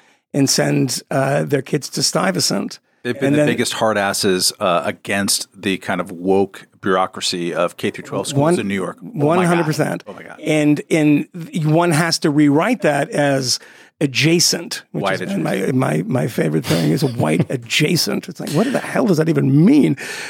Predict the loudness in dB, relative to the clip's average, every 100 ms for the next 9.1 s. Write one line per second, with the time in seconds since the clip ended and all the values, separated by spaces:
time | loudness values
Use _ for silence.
0 | -2 0 0 0 0 0 0 -2 2 2
1 | 4 2 0 0 -6 -6 -10 -2 0 2
2 | 0 0 0 2 0 0 -2 2 4 4
3 | 2 -2 _ _ _ _ -4 0 2 2
4 | 2 4 4 2 2 2 4 4 0 0
5 | 2 2 2 0 0 -2 -2 -2 0 2
6 | 4 4 2 2 -2 -8 -16 _ _ _
7 | _ -6 -2 0 2 2 0 0 0 -2
8 | -2 -2 0 -2 0 0 2 0 0 -2